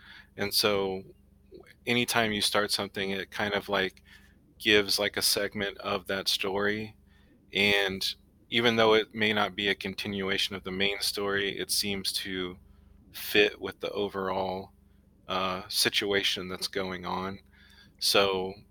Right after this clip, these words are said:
you know, uh, Walker mentioned earlier about, uh, reuniting with various characters or finding new characters to help you along the way. So you kind of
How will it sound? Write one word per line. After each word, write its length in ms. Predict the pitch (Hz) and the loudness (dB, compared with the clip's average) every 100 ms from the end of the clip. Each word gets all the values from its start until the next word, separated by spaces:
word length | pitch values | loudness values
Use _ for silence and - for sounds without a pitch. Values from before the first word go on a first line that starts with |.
| _ _ _ | _ _ _
you 140 | 113 | 0
know, 180 | 110 101 | 2 2
uh, 320 | 95 95 95 - - - | 2 0 -2 -6 -10 -2
Walker 260 | 104 - 101 | 0 0 -6
mentioned 540 | 101 - 98 95 - | -4 -4 -4 -8 -10
earlier 380 | 95 101 98 98 | -6 -2 0 -2
about, 280 | 98 95 87 - - - _ _ _ _ _ _ _ _ _ | 0 0 -2 -8 -20 -20 _ _ _ _ _ _ _ _ _
uh, 220 | 95 92 92 | -2 0 2
reuniting 640 | 117 113 107 101 101 98 | 4 4 6 6 4 0
with 160 | 98 - | -4 0
various 460 | 101 95 98 95 | 2 4 2 0
characters 600 | - 98 98 - 95 95 | -2 0 -2 0 -2 0
or 220 | 92 95 92 | 0 0 0
finding 400 | 107 101 95 95 | 2 2 0 -4
new 140 | 98 | -6
characters 600 | - 90 92 - 92 90 | -4 -2 -2 -4 -6 -4
to 100 | - | -6
help 380 | - 101 95 - | -2 -2 -2 -8
you 320 | 92 90 92 - - - - _ _ | -4 -4 -4 -10 -20 -20 -20 _ _
along 400 | 104 98 101 95 | 0 2 2 0
the 60 | 92 | -6
way. 340 | 95 98 98 95 | -2 0 2 0
So 180 | - | 0
you 180 | 98 92 | -2 -4
kind 240 | - 95 92 | -4 -2 0
of 240 | 92 | -4